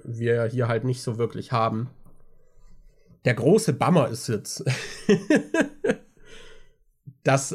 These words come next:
sie sich trotzdem deutschem Recht unterwerfen und nicht als Glücksspiel zählen wollen. Und deswegen, also es gibt doch diese Tickets, falls ihr das auch aus den U-S-Filmen oder so kennt, wo dann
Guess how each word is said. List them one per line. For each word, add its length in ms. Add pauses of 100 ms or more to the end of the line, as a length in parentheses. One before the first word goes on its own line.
sie 220
sich 200
trotzdem 840
deutschem 480
Recht 340
unterwerfen 720
und 160
nicht 160
als 180
Glücksspiel 640
zählen 420
wollen. 460 (560)
Und 240
deswegen, 760 (600)
also 180
es 100
gibt 160
doch 100
diese 320
Tickets, 520
falls 260
ihr 60
das 180
auch 240
aus 500 (120)
den 320
U-S-Filmen 580
oder 240
so 140
kennt, 420
wo 100
dann 300